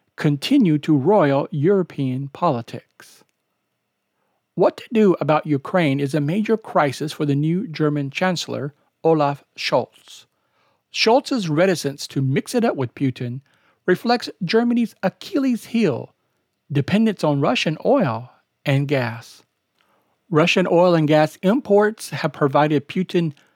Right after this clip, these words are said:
with twenty-two billion euros in revenue from Germany alone since the invasion in February, reports The Times of London. Whether extreme environmentalism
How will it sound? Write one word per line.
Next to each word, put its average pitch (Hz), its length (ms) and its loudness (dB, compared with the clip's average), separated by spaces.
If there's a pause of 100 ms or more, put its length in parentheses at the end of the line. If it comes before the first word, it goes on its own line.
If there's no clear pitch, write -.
(280)
with 143 220 2 (140)
twenty-two 208 720 0 (260)
billion 220 540 2 (120)
euros 139 760 0 (100)
in 131 160 -4
revenue 143 540 0 (420)
from 139 240 0
Germany 202 360 2
alone 190 580 2
since - 280 -2
the 165 100 2
invasion 175 500 2
in 165 60 -4
February, 127 680 0
reports 135 540 -2
The 139 160 -4
Times 160 420 0
of 147 100 -2
London. 117 520 -6 (1120)
Whether 196 380 2
extreme 233 520 2
environmentalism 156 960 0